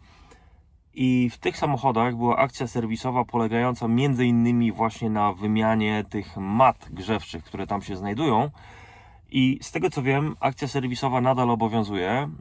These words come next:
y, jak również na, e, jakiś, nie wiem, sterownik, nie pamiętam dokładnie, jak to się nazywa, y, poduszki powietrznej. Także jeżeli pali, pali wam się check-in engine,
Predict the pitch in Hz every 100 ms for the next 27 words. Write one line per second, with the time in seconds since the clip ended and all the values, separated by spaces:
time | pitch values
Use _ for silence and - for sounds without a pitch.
0 | - - 110 107 110 110 107 - 117 131
1 | - 139 120 120 117 - 113 123 123 101
2 | 92 - - - - - - - - 104
3 | 104 104 101 101 - 113 139 135 120 127
4 | 113 104 - - - - 117 160 147 147
5 | 135 - 131 127 127 120 113 117 117 113
6 | 110 110 - 110 101 110 104 98 95 92
7 | - - - - - - - 92 98 98
8 | 95 95 - 131 131 - 120 110 104 95
9 | 110 123 175 - - 110 113 107 117 113
10 | 110 113 - _ 120 117 110 - 120 110
11 | 107 107 113 113 117 113 110 - - 117
12 | 104 110 110